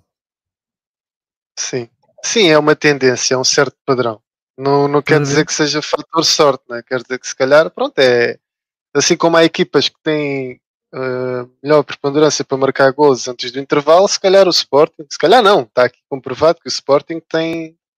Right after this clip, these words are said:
Speaker 1: uma maior preponderância para marcar e para intensificar o seu jogo nos últimos minutos. E temos que dar o mérito, né? Porque normalmente as equipas deixam de acreditar, quando as coisas não estão a correr bem, deixam de acreditar ali por volta dos setenta e cinco, oitenta minutos, mas o Sporting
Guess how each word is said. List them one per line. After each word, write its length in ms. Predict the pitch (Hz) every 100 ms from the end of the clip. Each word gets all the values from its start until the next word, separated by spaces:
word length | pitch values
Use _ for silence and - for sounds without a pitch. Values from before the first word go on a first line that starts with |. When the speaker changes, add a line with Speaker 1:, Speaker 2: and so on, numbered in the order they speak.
| _ _ _ _
Speaker 1:
uma 120 | 143 143
maior 140 | 147
preponderância 640 | - - 147 135 147 - 147
para 260 | 151 147
marcar 440 | 139 123 - 143 147
e 60 |
para 140 | - 139
intensificar 480 | 139 - - 143
o 60 | 139
seu 200 | - 135
jogo 300 | 123 151 147
nos 180 | 151 143
últimos 320 | 147 - 147 139
minutos. 320 | 131 117 - _ - - 226
E 100 | 233
temos 260 | 196 202
que 100 | -
dar 200 | 175 196
o 40 | 214
mérito, 340 | 180 180 -
né? 120 | 131 131
Porque 220 | 135 -
normalmente 460 | 143 143 147 160 139
as 120 | 123
equipas 680 | 127 - 151 170 175 170 - _ _
deixam 320 | 160 170 160
de 80 | 151
acreditar, 720 | 156 151 143 139 - 147 170 - _ _ _ -
quando 140 | 147
as 100 | 147
coisas 260 | - 156 143
não 100 | 151
estão 200 | - 151
a 40 |
correr 340 | - - 139 131
bem, 280 | 139 165 165
deixam 280 | 165 -
de 80 | 165
acreditar 560 | 156 156 143 131 151 165
ali 160 | 160
por 160 | 151 147
volta 300 | 156 151 139
dos 340 | 139 - -
setenta 380 | - 143 135 -
e 60 | -
cinco, 580 | - - 202 196 175 147
oitenta 340 | 143 139 131
minutos, 420 | 127 143 196 - 143
mas 160 | 123
o 40 | 120
Sporting 580 | - 139 151 170 175